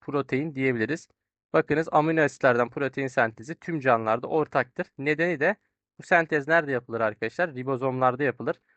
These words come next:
Her canlıda ribozom bulunduğu için bu da ortaktır arkadaşlar. Bakın bu bilgi, e, birçok yerde karşınıza çıkacaktır. Önemli bir bilgi arkadaşlar. D'ye bakalım. Benzer işleve sahip hücrelerin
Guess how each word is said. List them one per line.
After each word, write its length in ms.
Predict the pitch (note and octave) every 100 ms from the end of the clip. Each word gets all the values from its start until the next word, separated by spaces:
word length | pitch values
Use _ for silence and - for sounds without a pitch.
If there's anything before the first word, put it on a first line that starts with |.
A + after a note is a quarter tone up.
| _
Her 240 | - E3+ D3
canlıda 380 | C#3 A#2+ A2 A#2
ribozom 440 | B2+ B2 A#2 A2
bulunduğu 280 | A#2+ C3 D3
için 300 | C3 D#3 E3+ _ -
bu 100 | C3
da 160 | C#3+ - -
ortaktır 520 | C3 B2+ C3 - A2+
arkadaşlar. 520 | G#2+ - - - F3 _ _ _ _
Bakın 260 | E3 F3+ E3+
bu 120 | F3+
bilgi, 340 | F#3 D#3 F#3 - _ _ _ C3
e, 320 | B2 A#2+ A#2+
birçok 540 | B2 E3+ - F3 -
yerde 240 | D3+ C3 D3+
karşınıza 480 | D#3 C3+ - B2+ A#2+
çıkacaktır. 540 | - C#3+ D3+ - F3
Önemli 420 | D#3+ D#3 C#3+ B2+
bir 140 | A2+ A2
bilgi 240 | G#2 G#2+
arkadaşlar. 500 | G#2 - F#2+ - F#3 _ _ - _ _ _ _ -
D'ye 260 | F3+ G#3+
bakalım. 400 | F#3+ - C#3+ F3+ - C#3
Benzer 460 | C3+ D3+ D3+ G3+
işleve 380 | - - E3 F3
sahip 380 | - C#3+ B2+ C#3+
hücrelerin 460 | D3 D3 A#2+ D3+